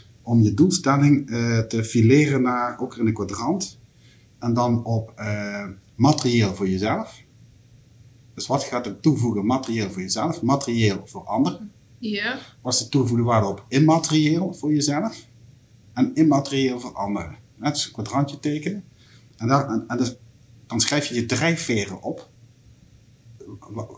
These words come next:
Speaker 1: eh, wat die doelstelling gaat bereiken.
Speaker 2: Oké. Harabi?
Speaker 1: Eh, Harari-methode.
Speaker 2: Harari.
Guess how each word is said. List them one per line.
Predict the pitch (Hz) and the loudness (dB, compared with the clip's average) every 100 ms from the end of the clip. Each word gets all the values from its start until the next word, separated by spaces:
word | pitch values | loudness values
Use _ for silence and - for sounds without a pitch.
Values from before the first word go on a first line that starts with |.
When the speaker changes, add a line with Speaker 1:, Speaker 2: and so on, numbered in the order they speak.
| _ - - - | _ -20 -20 -16
Speaker 1:
eh, | 107 104 101 85 | -12 -10 -10 -10
wat | 104 139 | -4 0
die | 139 110 | 0 4
doelstelling | 156 190 - 110 135 147 | 4 4 0 0 2 2
gaat | 120 120 | 0 -2
bereiken. | 123 110 135 143 - - - - _ - - _ _ - | -2 0 0 0 -8 -14 -20 -20 _ -20 -20 _ _ -14
Speaker 2:
Oké. | - 208 294 - - | -4 -4 -4 -10 -16
Harabi? | 175 190 226 240 302 233 247 370 - - _ | -4 -2 0 -2 -4 -2 -2 -4 -10 -20 _
Speaker 1:
Eh, | 110 110 110 | -4 0 2
Harari-methode. | 123 120 127 135 110 104 - 98 95 196 | 2 0 0 0 2 0 0 -10 -8 -6
Speaker 2:
Harari. | 175 190 180 202 202 160 151 - 165 | -4 -4 -6 -6 -6 -8 -14 -14 -14